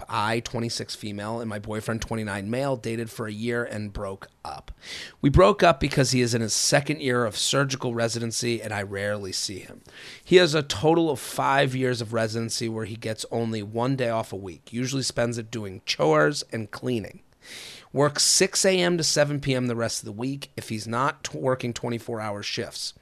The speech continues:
He does not get vacation time. He broke up with me, and three months later he came back, came crawling back,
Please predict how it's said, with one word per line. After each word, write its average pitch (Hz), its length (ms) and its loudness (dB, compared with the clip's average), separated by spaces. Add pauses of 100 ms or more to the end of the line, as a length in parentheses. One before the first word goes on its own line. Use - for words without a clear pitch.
(520)
He 139 140 0
does 143 300 6
not 143 300 6
get 135 180 2
vacation 113 580 0
time. 64 320 -10
He - 100 -10
broke 127 360 4
up 117 160 2
with 110 160 -10
me, 78 160 -12
and 82 120 -16
three 123 160 -4
months 123 240 -2
later 123 200 0
he 120 80 0
came 117 280 -2
back, 117 300 -2 (180)
came 120 280 -2
crawling 190 760 10
back, 98 380 -2